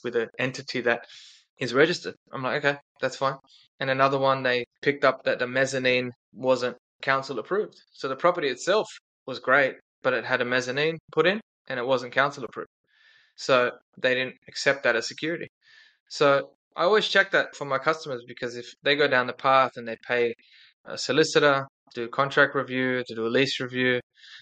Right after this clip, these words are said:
potentially even pay for a valuation, and then they, you know, start due diligence, find this out, and the bank comes and says no, well, they've just spent a few thousand dollars unnecessarily. So if I can get them an o-, an indicative okay up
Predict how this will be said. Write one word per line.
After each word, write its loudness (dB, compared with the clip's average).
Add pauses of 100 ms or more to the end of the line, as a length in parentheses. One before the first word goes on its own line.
potentially -2
even -8
pay -2
for -6
a -10
valuation, 2 (300)
and -4
then 0
they, 2 (240)
you -14
know, -10
start 0
due -8
diligence, 0
find -2
this -4
out, 2
and -4
the -2
bank 0
comes -8
and -12
says -6
no, 4 (640)
well, -2
they've 4
just -6
spent -2
a -20
few -8
thousand 0
dollars -2 (280)
unnecessarily. 2
So 2
if -2
I 0
can -12 (320)
get 4
them 0
an -4
o-, 0 (100)
an -16
indicative -2
okay 0
up -2